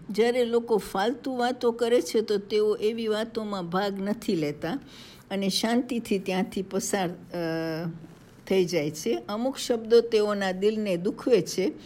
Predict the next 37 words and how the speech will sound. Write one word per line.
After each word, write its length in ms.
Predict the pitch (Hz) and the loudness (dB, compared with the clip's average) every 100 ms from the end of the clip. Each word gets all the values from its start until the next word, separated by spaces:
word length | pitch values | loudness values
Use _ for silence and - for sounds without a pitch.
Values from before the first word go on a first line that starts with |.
| - - - - | -20 -20 -18 -6
પણ 160 | 220 | -4
તેઓ 300 | 220 240 240 | 4 8 8
સબર 420 | 233 - 240 220 170 | 8 4 4 4 4
કરે 340 | 170 156 165 | 2 0 0
છે 240 | 165 170 | -2 -4
અને 320 | 156 190 196 202 | -2 -4 -4 -4
એના 180 | 208 | -2
ઉપર 280 | 208 208 190 | -2 0 -2
બરદાશ્ત 680 | 175 170 170 180 170 165 - | 2 0 2 2 0 0 -4
કરે 220 | 151 147 | -4 -4
છે. 280 | 151 - 151 - - - - - - - - - | -6 -8 -10 -10 -20 -20 -20 -20 -20 -20 -20 -10
બલકે 340 | 220 262 - 247 | -4 -4 -4 -4
આવા 300 | 208 240 254 | -2 -2 0
લોકો 340 | 247 247 240 | 0 0 0
સાથે 420 | 233 226 220 214 | 0 -2 -2 -2
દયાથી 640 | 175 180 214 247 262 - 233 | -2 -2 -2 -2 -4 -6 -6
પણ 260 | 220 185 | -4 -4
વર્તે 420 | 175 185 180 165 | 0 -2 -2 -6
છે 300 | 160 - 185 370 - - - - | -6 -4 -6 -6 -12 -20 -20 -12
અને 220 | 208 202 208 | -4 -2 -2
તેઓના 580 | 208 233 240 254 220 | 6 8 8 6 2
અપમાનભર્યા 760 | 196 208 247 254 240 233 220 214 | 2 0 0 2 4 4 4 4
શબ્દો 520 | 220 233 220 214 240 | 2 0 0 6 8
કે 200 | 233 220 | 8 2
જેમાં 400 | 196 220 208 202 | 0 0 -2 -2
ઘણી 260 | 196 262 269 | 0 0 0
જ 140 | 240 - | -2 2
કડવાશ 600 | 196 214 233 190 196 185 | 4 8 8 6 4 2
હોય 120 | 165 | 0
છે 280 | 160 180 262 - - - - | 0 -2 -2 -6 -20 -20 -4
તેના 260 | 247 247 254 | 0 2 2
ઉપર 340 | 247 240 240 | 2 4 4
પણ 240 | 226 214 196 | 4 0 -2
તેઓ 320 | 196 190 190 | 2 4 4
સબર 380 | 185 202 190 156 | 2 4 4 4
કરે 320 | 156 135 143 | 2 -2 -2
છે. 300 | 143 - | -6 -8